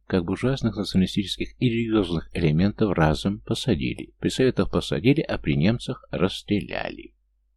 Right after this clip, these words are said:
«Помалкивайте, ладно?» — просит нас тетя Фая и тут же, глянув на ходики, экспрессивно всплескивает руками. «Ой-вей, а эмоции-то?» «Фая»,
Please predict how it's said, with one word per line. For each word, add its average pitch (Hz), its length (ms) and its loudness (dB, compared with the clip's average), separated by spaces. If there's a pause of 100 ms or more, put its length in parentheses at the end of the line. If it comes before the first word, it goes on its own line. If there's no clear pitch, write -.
(480)
«Помалкивайте, 82 800 2
ладно?» — 87 600 0
просит - 320 0
нас - 160 -2
тетя 69 360 2
Фая 113 200 -2
и 110 120 2
тут 90 160 0
же, 87 120 2
глянув 82 320 0
на 80 120 2
ходики, 107 440 -2
экспрессивно - 600 0
всплескивает - 580 0
руками. - 540 -6 (240)
«Ой-вей, 107 720 4 (140)
а 85 180 0
эмоции-то?» - 680 -4 (840)
«Фая», 85 520 2